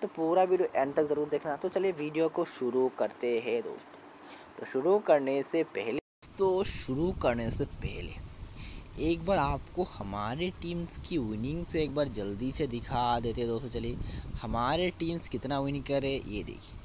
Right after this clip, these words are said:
पहले तो आपको grand league के रैंक से एक बार दिखाते हैं दोस्तों। ये देखिए हमारे grand league के rank कितने आई,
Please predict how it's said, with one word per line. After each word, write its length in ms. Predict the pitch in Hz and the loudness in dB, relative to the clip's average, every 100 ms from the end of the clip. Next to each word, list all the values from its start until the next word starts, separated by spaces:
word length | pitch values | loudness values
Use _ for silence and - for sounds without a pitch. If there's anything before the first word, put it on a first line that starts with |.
| - - - - | -14 -14 -12 -2
पहले 220 | 151 160 | 0 2
तो 120 | 180 | 2
आपको 140 | 190 170 143 | -2 -4 -6
grand 420 | 101 113 139 180 | -2 0 2 2
league 240 | 190 175 - | 2 2 0
के 100 | 156 | -2
रैंक 460 | 98 101 120 170 180 | 0 0 0 0 -2
से 160 | 135 | -2
एक 80 | 98 | -2
बार 140 | 87 78 | -4 -6
दिखाते 500 | 76 - 87 95 135 | -8 -6 -4 -2 -2
हैं 80 | 123 | -2
दोस्तों। 220 | 120 117 | -2 -2
ये 100 | 107 | -2
देखिए 260 | - - | -4 -8
हमारे 340 | 120 120 135 160 | -6 -4 0 -2
grand 400 | 135 123 131 147 | 0 0 0 0
league 220 | 156 151 - | -2 -2 -2
के 120 | 139 | -2
rank 280 | 104 117 135 | 0 -2 -2
कितने 260 | 143 143 139 | -2 -2 -2
आई, 160 | 135 | -2